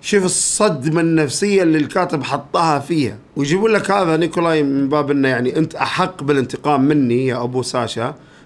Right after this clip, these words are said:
مستر بلاوس، يا سيد بلاوس، تفضل. عطاه السكينة في يده. "إن لم تقتلها أنت فسأقتلها أنا"، يعني أنا جاي أعطيك الفضل أو الأحقية إنك تنتقم لبنتك وتقتلها، ما بقتلها أنا قبلك، أنت أحق لأنها بنتك في النهاية، بس إذا ما قتلتها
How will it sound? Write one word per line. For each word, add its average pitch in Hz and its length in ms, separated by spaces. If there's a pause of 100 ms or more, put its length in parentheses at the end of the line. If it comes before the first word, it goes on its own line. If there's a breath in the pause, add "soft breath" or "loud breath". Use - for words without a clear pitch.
مستر 165 300
بلاوس، 151 440
يا 131 60
سيد 123 260
بلاوس، 135 400
تفضل. 120 400
عطاه 151 180
السكينة 139 400
في 131 80
يده. 107 260 (440 loud breath)
"إن 147 140
لم 147 140
تقتلها 165 600
أنت 190 160 (340)
فسأقتلها 151 800
أنا"، 131 140
يعني 120 220
أنا 156 100
جاي 156 160
أعطيك 135 280
الفضل 165 520
أو 147 200
الأحقية 156 760
إنك 160 180
تنتقم 156 480
لبنتك 156 320
وتقتلها، 143 400
ما 139 120
بقتلها 156 440
أنا 156 240 (140)
قبلك، 147 320
أنت - 140
أحق - 400 (320 loud breath)
لأنها 160 180
بنتك 156 320
في 139 100
النهاية، 143 200
بس 120 200
إذا 165 120
ما 196 140
قتلتها 208 580